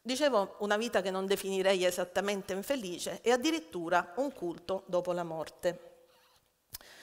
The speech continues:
Nei suoi punti chiave la vicenda ha molto in comune con altri amori di Zeus, per soddisfare i quali il padre degli dei ricorre a complicate metamorfosi. Un esempio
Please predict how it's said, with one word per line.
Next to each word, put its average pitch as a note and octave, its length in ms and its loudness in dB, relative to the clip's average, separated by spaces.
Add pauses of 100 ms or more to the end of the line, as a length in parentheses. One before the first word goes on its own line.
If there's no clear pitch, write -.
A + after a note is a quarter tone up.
(340)
Nei D4 140 4
suoi G#4+ 180 8
punti G#3+ 340 0
chiave F3 520 2
la D4+ 100 6
vicenda A3 580 2
ha D4 80 2
molto D4 320 0
in B3 80 2
comune G#3+ 460 0
con G#3+ 180 -2
altri G3 600 0
amori F#3+ 400 0
di F#3 180 -6
Zeus, F#3 580 0 (420)
per A3 140 2
soddisfare B3+ 600 4
i D#4+ 80 -2
quali A3 560 0
il F3+ 420 0
padre F#3 300 4
degli A3+ 260 -2
dei F#3 320 2
ricorre G3 460 2
a G3 40 0
complicate G3+ 640 -2
metamorfosi. F3+ 1120 -6 (380)
Un G3 160 -2
esempio A3+ 800 0